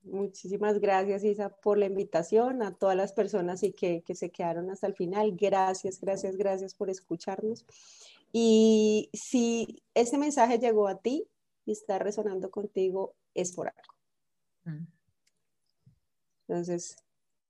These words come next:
Speaker 1: como interiorízalo, piensa en qué conecta contigo. Y pues nada, nosotros estamos acá para, para servirles.
Speaker 2: Súper.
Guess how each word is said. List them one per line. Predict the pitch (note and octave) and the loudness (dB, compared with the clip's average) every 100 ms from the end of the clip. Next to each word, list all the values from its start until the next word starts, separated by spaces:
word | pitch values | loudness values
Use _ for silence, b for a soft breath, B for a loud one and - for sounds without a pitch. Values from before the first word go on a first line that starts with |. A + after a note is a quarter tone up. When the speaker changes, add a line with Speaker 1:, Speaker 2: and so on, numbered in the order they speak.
| _ _ _ _ _ _ _ _ - | _ _ _ _ _ _ _ _ -10
Speaker 1:
como | F#3+ F3+ - _ - - | -6 -6 -8 _ -14 0
interiorízalo, | G#3+ A3 G#3 G3 A3+ A#3 A#3+ B3+ _ _ | 4 6 6 6 4 2 0 -6 _ _
piensa | - F#3+ F#3 | -8 -6 -6
en | F#3 | -4
qué | G#3 | -2
conecta | A3 G#3 G3+ G3+ | 0 -2 -2 -6
contigo. | G3+ F#3+ A3 G#3+ A#3+ - _ _ _ _ - | -8 -2 2 2 2 -6 _ _ _ _ -8
Y | - | -4
pues | G3 | -2
nada, | F#3+ F3+ G3 | 0 0 -2
nosotros | A3+ G3+ F3 F3 G3 | -2 -2 -4 -4 -4
estamos | A3 F3+ E3+ F#3 | -4 -4 -4 -4
acá | A3 - E3 E3+ - _ | -4 0 -2 -2 -12 _
para, | G3 F#3+ - | -4 -2 -4
para | - F#3+ F#3+ | -4 -4 -2
servirles. | F3+ F3 E3+ F3+ A3 - _ _ _ _ _ _ _ _ _ _ _ - _ _ _ _ _ _ - | -4 -2 -2 -2 -4 -12 _ _ _ _ _ _ _ _ _ _ _ -20 _ _ _ _ _ _ -16
Speaker 2:
Súper. | - - F#3 - E3 | -16 -14 -16 -12 -16